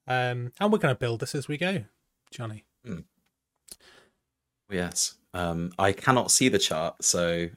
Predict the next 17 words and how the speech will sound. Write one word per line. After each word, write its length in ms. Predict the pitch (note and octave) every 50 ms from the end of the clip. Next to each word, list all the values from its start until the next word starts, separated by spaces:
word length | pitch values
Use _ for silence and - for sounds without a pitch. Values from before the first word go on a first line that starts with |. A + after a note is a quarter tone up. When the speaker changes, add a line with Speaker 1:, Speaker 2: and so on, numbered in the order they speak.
| _ - - _
Speaker 2:
bear, 280 | - G2+ G2 G2 F#2+ F2+
bear 360 | - _ - A2+ G2+ G2+ G2
with. 400 | F#2+ F#2+ F2+ F2+ F2 - - - _ - - - _ _ -
<laughs> 60 | F3 - D3+ F3+ D#3+ - _ - - - _ _ - - - _ _ _ _ -
Speaker 1:
Oh 120 | - E3 C#3+
yeah, 180 | C#3 D3+ C3
you 80 | C3+ C3+
can't, 320 | - - - F3 D#3+ C3+
can 220 | - - E3 C#3 A2
you? 80 | B2+ F3+ -
Speaker 2:
I'm, 260 | C3 B2 A#2 A#2 A#2
I'm 240 | A#2 B2 A#2+ A#2+ A#2+
mentally 640 | - A#2+ A#2+ A#2+ B2 C3 C3 C3 - C3+ B2 B2 A2+
gonna 140 | A#2 A2 G2+
be 260 | F#2+ G#2 G2+ G2+ G2
picturing 600 | G2 - - C3+ B2 - - - A#2 A#2+ A#2+ C3
it. 200 | C#3+ D3+ -